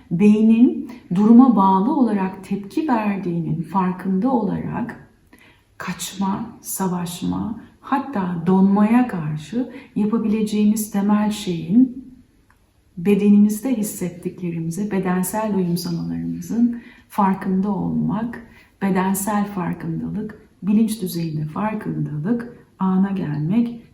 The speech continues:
bizim kendimizi daha iyi hissetmemizi sağlıyor. Ve tabii mutlaka bağlar kurarak, bağlar kurmak güvende hissetmemizi sağlıyor. Güvende olmak demek tehdit olmaması anlamına an-, değildir.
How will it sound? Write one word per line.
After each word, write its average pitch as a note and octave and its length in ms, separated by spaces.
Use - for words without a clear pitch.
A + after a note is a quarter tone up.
bizim G3 500
kendimizi F3+ 720
daha F3+ 280
iyi F#3+ 140
hissetmemizi E3+ 840
sağlıyor. E3 760
Ve G3+ 100
tabii F3+ 280
mutlaka G3 760
bağlar F#3+ 600
kurarak, F3 540
bağlar A#3+ 460
kurmak C4+ 360
güvende B3 400
hissetmemizi A#3+ 720
sağlıyor. E3 720
Güvende A#3+ 480
olmak C4 500
demek G3 460
tehdit A#3 520
olmaması A3+ 560
anlamına G3 520
an-, F#3 200
değildir. F#3 720